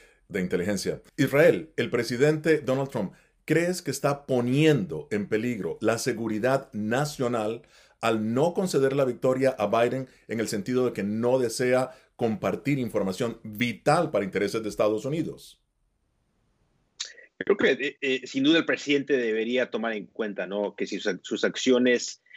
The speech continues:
Speaker 2: eh, están poniendo en peligro al país. Pero yo creo que, eh, eh, siento también que,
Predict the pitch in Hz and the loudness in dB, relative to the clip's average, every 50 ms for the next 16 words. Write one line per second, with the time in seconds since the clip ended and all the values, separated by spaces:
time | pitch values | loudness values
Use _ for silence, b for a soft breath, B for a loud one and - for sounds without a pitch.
0 | B B B - 117 113 - - 117 110 - 139 120 117 104 - 113 113 110 113 | B B B -2 -2 -2 0 0 -2 -2 0 0 0 0 0 0 0 0 0 -2
1 | 107 - - 101 98 104 98 107 101 98 95 - - 87 90 90 90 - - - | -2 -2 -4 -4 -4 -2 -2 -2 -2 -2 -2 -4 -4 -6 -4 -6 -8 -10 -10 -6
2 | - - 104 113 - 127 131 131 - 123 113 101 95 - - 101 98 95 95 92 | -2 0 0 0 0 0 -2 0 2 2 2 2 2 -2 -4 -2 -2 -2 -2 -4
3 | 87 90 92 - - 101 98 95 98 - - - - 135 139 139 135 123 131 139 | -6 -10 -12 -6 -4 -2 -2 -2 -2 -4 -6 -6 0 2 4 4 4 2 2 2
4 | 131 117 92 73 98 110 104 107 113 113 113 113 - - - 110 98 92 - | 2 2 0 -2 -6 -6 -6 -4 -2 -2 -2 -4 -6 -4 0 0 0 0 -2